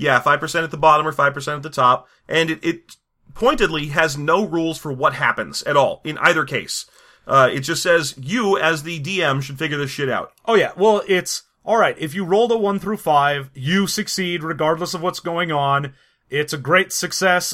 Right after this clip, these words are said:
Speaker 2: so if you were trying to do something, make sure it's great. Uh, and
Speaker 1: It's
Speaker 2: if
Speaker 1: supposed to be
Speaker 2: there's
Speaker 1: comedic. That's the, the, the whole, they have a section for the D M where they're like, "Look,
Speaker 2: Oh, yeah.
Speaker 1: if, if something crazy like that happens, if you get that ten percent swing at the top and bottom of the chart that's,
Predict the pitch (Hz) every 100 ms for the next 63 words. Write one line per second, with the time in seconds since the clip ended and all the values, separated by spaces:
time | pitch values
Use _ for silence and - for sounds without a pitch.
0 | - - 151 139 143 135 180 180 165 175
1 | 170 175 147 170 117 120 147 - 156 139
2 | 127 131 165 180 - _ _ _ _ _
3 | _ 131 147 143 143 139 _ _ - 156
4 | 156 156 151 151 131 - - - 160 202
5 | 208 - 175 160 156 151 104 - 135 139
6 | 160 151 151 147 180 185 143 160 175 165
7 | 175 165 156 139 139 127 143 127 113 113
8 | 113 110 180 190 156 - _ - 160 -
9 | - 160 - - 208 233 240 - 208 165
10 | 147 127 120 113 101 107 110 123 175 196
11 | 185 135 170 165 165 170 139 110 - 170
12 | 160 139 131 156 143 131 135 135 127 113
13 | - 156 151 143 120 -